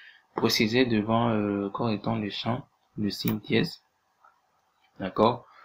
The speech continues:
Pour juste dire que c'est juste, euh, une information, d'accord ?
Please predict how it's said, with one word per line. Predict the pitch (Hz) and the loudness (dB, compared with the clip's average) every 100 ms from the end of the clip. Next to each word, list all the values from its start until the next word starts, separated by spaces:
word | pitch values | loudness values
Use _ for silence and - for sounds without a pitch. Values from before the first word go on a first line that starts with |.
| - | 0
Pour | - | 4
juste | 117 123 120 | 4 4 2
dire | 110 | -2
que | 107 120 | -2 0
c'est | 113 101 | 0 0
juste, | 113 120 135 | 0 0 2
euh, | 120 117 110 107 104 107 | 2 4 4 2 0 0
une | 120 127 | 0 0
information, | 110 104 104 101 120 | 0 -2 -2 -2 -2
d'accord ? | 110 101 117 123 123 | -4 -4 -4 -4 -6